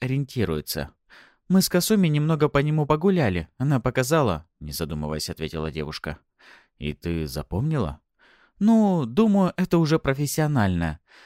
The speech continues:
Странно звучит, но большинство клубов относительно похоже. Кстати,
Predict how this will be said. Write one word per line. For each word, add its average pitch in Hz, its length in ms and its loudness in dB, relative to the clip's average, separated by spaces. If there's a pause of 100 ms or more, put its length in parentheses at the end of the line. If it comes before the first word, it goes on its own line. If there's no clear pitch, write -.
(120)
Странно 202 500 4
звучит, 127 400 0
но 143 80 0
большинство 151 520 0
клубов 160 360 0
относительно 143 680 -2
похоже. 135 640 0 (340)
Кстати, 123 560 0